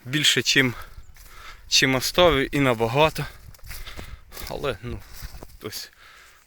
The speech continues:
воно похоже на деревинку, все продувається, все. Даже і буде якийсь і урожай, а толку за цього, що воно було кущом.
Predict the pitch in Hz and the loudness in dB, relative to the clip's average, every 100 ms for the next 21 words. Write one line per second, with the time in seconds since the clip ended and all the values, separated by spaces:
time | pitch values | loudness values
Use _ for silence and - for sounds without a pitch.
0 | - 104 - 113 120 110 107 101 110 110 | -10 -10 -8 -8 -6 -4 -4 0 0 0
1 | 131 135 104 - 107 107 104 107 123 135 | -2 -6 -10 -4 -4 -4 -6 -2 -2 -4
2 | - 95 - - 117 - - - - - | -10 -14 -4 0 0 -2 -20 -20 -20 -20
3 | - - - 104 104 104 107 104 113 110 | -20 -16 -4 -2 0 2 0 -2 -4 0
4 | 107 107 - 113 - 110 - 110 110 113 | 2 2 0 -4 -2 -2 -2 -2 0 0
5 | 139 143 139 - - - - - 98 - | 2 0 -2 -20 -20 -20 -20 -14 -8 -4
6 | 139 - 98 98 - 127 104 - 98 101 | -4 -4 -10 -8 -4 -4 -2 -4 -4 -6
7 | 101 104 110 - - - 131 | -6 -4 -4 -4 -4 -2 -4